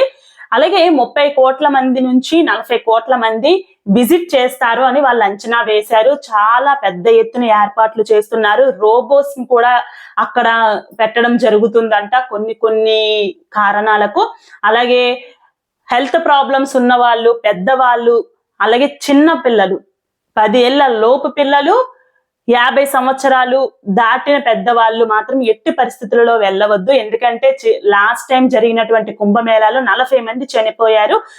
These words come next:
ఆ విషయం మీ అందరికీ తెలిసిన విషయమే. కనుక చాలా జాగ్రత్త వహించండి. అలా అని వెళ్లకుండా ఉండలేము.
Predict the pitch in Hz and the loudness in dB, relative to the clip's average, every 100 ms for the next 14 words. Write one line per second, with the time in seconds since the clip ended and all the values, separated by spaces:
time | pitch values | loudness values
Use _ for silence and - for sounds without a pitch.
0 | - 226 233 220 277 254 214 202 226 294 | -4 -2 -2 -2 -2 0 0 0 0 0
1 | 330 302 226 226 240 226 214 233 240 466 | 0 0 0 0 -2 -6 -4 -2 -2 -4
2 | - _ _ 269 330 359 302 302 254 240 | -8 _ _ -2 0 0 0 -2 -2 0
3 | 247 214 190 208 240 262 269 247 202 254 | -2 -2 -2 0 0 -2 0 -2 0 0
4 | 262 269 247 254 403 - _ - 214 247 | 0 0 -2 0 -2 -4 _ -4 0 2
5 | 311 302 294 302 240 220 240 262 262 233 | 0 0 0 2 0 0 0 0 0 0
6 | 196 196 247 254 269 466 | -2 -2 0 0 2 0